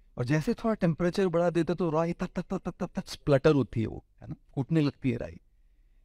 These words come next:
फिर कई बार नमक डालते हैं, नमक स्वाद देता है हर आइटम को, और नमक की क्वालिटी है कि स्वाद देता है और पीछे रहता है। कभी किसी ने देखा है नमक को? आलू की सब्जी में, पनीर मक्खन वाला में नमक देखा है? राई तो दिख जाएगी,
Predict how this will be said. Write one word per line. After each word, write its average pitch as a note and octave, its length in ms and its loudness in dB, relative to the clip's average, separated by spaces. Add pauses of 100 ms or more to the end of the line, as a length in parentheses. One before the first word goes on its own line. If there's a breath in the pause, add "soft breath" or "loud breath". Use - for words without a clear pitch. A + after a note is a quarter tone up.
(160)
फिर E3 100 -4
कई E3 120 6
बार F3+ 160 2
नमक E3 340 4
डालते E3+ 360 -2
हैं, E3+ 120 -2
नमक D3+ 340 -2 (360)
स्वाद D3 360 2
देता D3+ 320 0
है D3+ 260 0 (120)
हर C#3 180 2 (200)
आइटम C#3 320 2
को, D#3+ 180 -8 (600)
और D3 140 4
नमक E3+ 380 6
की A3 80 -2
क्वालिटी F#3+ 480 0
है G#3 60 2
कि G#3 120 -2
स्वाद F3+ 380 -2
देता F#3 300 -2
है G#3+ 40 0
और G3+ 60 -2
पीछे G3+ 380 -4
रहता B2 340 -2
है। A2+ 120 -2
कभी E3 160 4
किसी F3 220 0
ने F#3+ 120 2
देखा F3+ 300 2
है G#3 60 4
नमक G3+ 340 2
को? - 120 -14 (960)
आलू E3+ 220 6
की F3+ 140 0
सब्जी D#3+ 340 2
में, E3+ 260 2 (380)
पनीर F3 240 2
मक्खन E3+ 340 0
वाला E3 220 4
में F3 100 0
नमक G3 280 0
देखा A#3 220 0
है? - 380 -10
राई F3 180 6
तो G#3 120 0
दिख G3 180 -2
जाएगी, A3 300 2